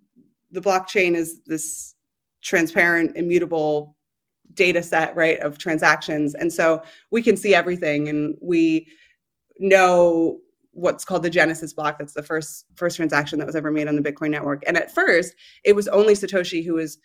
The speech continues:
making, who was basically mining Bitcoin, who was making, who was enabling these transactions for, for, for a couple of years. And so within that, they, you know, earned as a, as this,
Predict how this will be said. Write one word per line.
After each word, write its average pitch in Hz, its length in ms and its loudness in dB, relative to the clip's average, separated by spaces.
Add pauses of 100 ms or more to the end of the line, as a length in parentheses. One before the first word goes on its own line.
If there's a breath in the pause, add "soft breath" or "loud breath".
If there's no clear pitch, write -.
(140)
making, 175 500 0
who 180 60 -4
was 185 140 0
basically 185 280 0
mining 151 480 -2
Bitcoin, 143 400 -6
who 147 60 -4
was 147 160 -4
making, 156 340 -2
who 170 80 -2
was 165 80 -2
enabling 165 440 0
these 143 180 -4
transactions 139 540 -6 (640 soft breath)
for, 180 240 2
for, 196 360 4
for 185 120 0
a - 40 -2
couple 190 140 -4
of 170 80 0
years. - 300 -2 (100)
And 190 240 -2
so 175 640 2 (100)
within 214 380 4
that, 185 480 4 (180)
they, 170 760 0 (160)
you 180 100 -2
know, 151 200 -4
earned 180 440 2 (240)
as 165 100 -6
a, 160 220 -6
as 160 160 -8
this, 160 240 -8